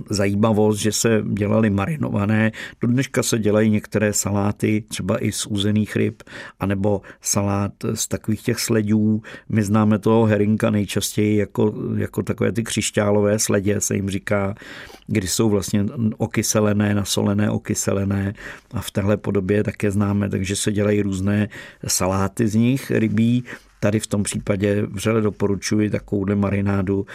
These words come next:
z kořenové zeleniny a cibule. Ale osobně, kdybych ji připravoval, tak bych tu zeleninu a, eh, tu cibuli spařil horkou vodou na začátek, samozřejmě potom propláchnul a, eh, touhle spařenou zeleninou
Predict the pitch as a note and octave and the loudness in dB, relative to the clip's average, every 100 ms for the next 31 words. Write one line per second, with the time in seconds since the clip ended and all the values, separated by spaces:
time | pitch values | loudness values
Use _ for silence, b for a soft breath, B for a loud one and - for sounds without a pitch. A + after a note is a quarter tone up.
0 | B - - G2+ G2 G2+ G2+ G#2 G2 G2 | B -12 -4 0 2 2 2 0 0 0
1 | G2 G2 G2 G2+ - E2 E2 F2+ B2 B | 0 0 0 -4 -4 -4 -2 -6 -6 B
2 | B - G#2 F2+ - - - F#3 E3+ E3 | B -2 -2 -2 -6 -6 -2 0 0 0
3 | D#3+ B2+ B2 A2+ B2 - G2+ - G#2+ G#2 | 0 0 -2 -2 -4 -4 -4 2 2 4
4 | G#2 B2+ C3 A2+ G#2+ - G2 F2+ F#2+ G2+ | 2 2 0 -2 -2 -2 -2 -2 0 0
5 | G2 G2+ G2+ A#2+ F3 B B B B - | 0 2 2 2 -2 B B B B -4
6 | F#2+ - b b b b _ F2+ F#2 - | -2 -4 b b b b _ -4 -2 -4
7 | - A2 - G#2 F#2 F#2 E2 E2 F#2+ - | -4 -4 0 -2 -2 -2 -2 -2 -4 -4
8 | - A#2+ D#3 B2 - - C#3 G2 F#2 F2 | -2 0 2 2 2 0 2 2 0 -2
9 | - G#2 - _ - - G2 F2+ - - | -6 -8 -12 _ -8 -4 -2 -2 -4 -6
10 | - - - A#2 B B B - A2 A2+ | -8 -6 -6 -6 B B B -2 2 4
11 | A2 A#2 F#2+ - F#2+ F#2+ F2+ F#2+ F#2+ - | 4 2 0 -2 -2 -2 -4 -4 -4 -2
12 | G#2+ G#2+ C#3+ - _ _ F#2 F#2 E2+ B | 0 0 -2 -6 _ _ -2 -2 -4 B
13 | B B - G#2 F2+ C#2+ A#2+ A2 A2+ - | B B -4 -2 -2 0 0 2 -2 -2
14 | G#2 G#2+ A2 A2 G2+ G2 G2+ G#2+ G#2+ A#2 | -2 2 2 2 2 2 2 2 4 2